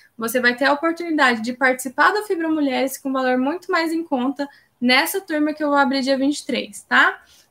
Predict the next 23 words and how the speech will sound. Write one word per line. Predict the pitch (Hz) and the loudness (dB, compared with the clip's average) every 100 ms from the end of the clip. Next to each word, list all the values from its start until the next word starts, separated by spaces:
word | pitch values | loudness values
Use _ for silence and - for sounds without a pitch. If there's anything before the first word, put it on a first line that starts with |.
| - | 0
Então, | 294 381 | 0 4
participa | 415 392 392 - 381 415 415 | 4 2 0 0 0 0 -4
primeiro | 381 330 285 277 | -4 0 0 0
do | 269 | 0
evento, | 269 247 233 240 254 247 262 - _ _ | 0 0 -2 -2 -4 -6 -10 -10 _ _
tá? | - 262 302 - | 2 6 6 4
Olhe | 262 320 381 392 | 4 4 4 2
pra | 370 320 | 0 0
mensagem | 302 302 - 294 311 330 330 | -2 -4 2 6 6 4 0
da | 285 | -2
sua | 277 285 254 | -2 -4 -4
dor, | 220 233 240 240 233 | -2 0 0 0 -4
pra | 247 247 | -6 -4
mensagem | 247 254 - 302 349 339 320 | -2 -4 2 4 4 2 -2
da | 302 | -4
fibromialgia, | 302 254 254 247 233 233 226 240 233 | -2 -2 0 2 0 0 -2 -6 -6
que | - | -10
toda | - 311 359 349 | -2 0 0 -2
doença | 294 269 269 269 | 0 0 0 -2
quer | 254 269 277 | -2 -2 -2
falar | 277 233 | 0 0
alguma | 233 226 220 | 0 -2 -6
coisa. | - 233 226 226 | -6 -4 -4 -8